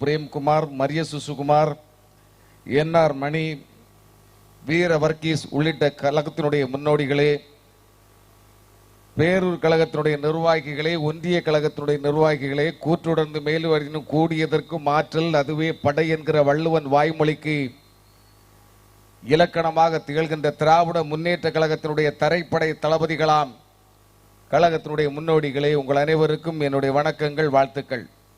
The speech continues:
இந்த நிகழ்வின் இறுதியாக திராவிட முன்-,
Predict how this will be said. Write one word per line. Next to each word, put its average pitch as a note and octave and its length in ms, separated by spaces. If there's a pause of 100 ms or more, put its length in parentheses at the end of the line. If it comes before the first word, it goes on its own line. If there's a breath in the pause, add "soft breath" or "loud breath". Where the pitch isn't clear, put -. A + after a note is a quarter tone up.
(2000)
இந்த E3 560
நிகழ்வின் F#3+ 720
இறுதியாக E3 840 (2000)
திராவிட G3 520
முன்-, F3 200